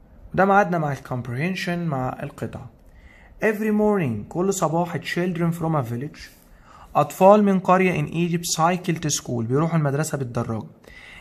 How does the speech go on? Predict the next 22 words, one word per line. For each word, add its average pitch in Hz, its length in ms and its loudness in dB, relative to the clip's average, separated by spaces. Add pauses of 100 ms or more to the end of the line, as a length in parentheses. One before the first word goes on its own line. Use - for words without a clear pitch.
(140)
It's 214 240 2
a 185 100 0
cheap، 151 380 -2
إنها 156 300 6
رخيصة، 156 480 0
and 127 60 0
healthy 160 480 0
way 135 540 -2
to - 140 -14
travel، 123 340 0 (580)
وطريقة 143 440 2
صحية. 113 600 -6 (480)
They 196 280 4
can 190 440 2
always 170 500 2
arrive 143 380 -2
on 120 280 -4
time، 117 180 -4 (600)
بيصلوا 170 340 2
في 143 60 -6
الوقت 151 300 -4
المحدد. 123 580 -6